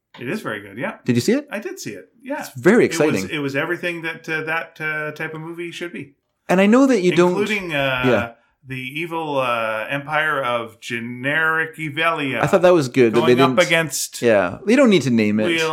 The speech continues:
Speaker 1: not gonna see any faces. We're
Speaker 2: 'Cause they
Speaker 1: gonna
Speaker 2: did, they did that in the, in, uh, didn't they do that in Top Gun as well? That it,
Speaker 1: Yeah.
Speaker 2: they, they fight a, a foe
Speaker 1: Yeah.
Speaker 2: A foreign foe,
Speaker 1: It
Speaker 2: but
Speaker 1: could
Speaker 2: we
Speaker 1: be, it could be Cobra.
Speaker 2: Yeah, <laughs> we don't know. It doesn't matter.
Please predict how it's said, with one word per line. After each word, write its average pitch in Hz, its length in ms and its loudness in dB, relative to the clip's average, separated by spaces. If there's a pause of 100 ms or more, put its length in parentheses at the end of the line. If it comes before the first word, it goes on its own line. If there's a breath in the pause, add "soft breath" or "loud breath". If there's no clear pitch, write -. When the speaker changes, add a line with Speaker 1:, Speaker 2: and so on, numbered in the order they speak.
Speaker 1:
not 165 180 0
gonna 165 140 -6
see 175 180 -6
any 160 60 -6
faces. 285 720 -4
We're 185 60 -6
Speaker 2:
'Cause 214 120 2
they 233 80 6
Speaker 1:
gonna 233 140 4
Speaker 2:
did, 185 80 -6
they 208 100 6
did 214 160 0
that 196 140 6
in 185 120 4
the, 165 140 -4
in, 156 380 -4
uh, 139 80 2
didn't 214 220 4
they 214 60 4
do 208 120 4
that 180 120 2
in 143 60 -4
Top 175 220 -2
Gun 180 140 0
as 165 120 -4
well? 214 140 2
That 135 220 2
it, 139 120 2
Speaker 1:
Yeah. 185 80 -2
Speaker 2:
they, 143 140 2
they 139 220 2
fight 165 240 2
a, 117 180 2 (120)
a 110 140 0
foe 165 320 2
Speaker 1:
Yeah. 104 200 2 (440 soft breath)
Speaker 2:
A 113 80 -4
foreign 156 380 4
foe, 156 180 4
Speaker 1:
It 135 40 6
Speaker 2:
but 123 80 6
Speaker 1:
could 120 60 6
Speaker 2:
we 131 140 6
Speaker 1:
be, 190 400 -4
it 143 180 -12
could 202 240 -10
be 190 120 -8
Cobra. 110 640 -8
Speaker 2:
Yeah, 120 240 6
<laughs> 214 140 6
we 202 100 8
don't - 280 2
know. 160 100 8
It 165 160 2
doesn't 175 260 4
matter. 117 380 4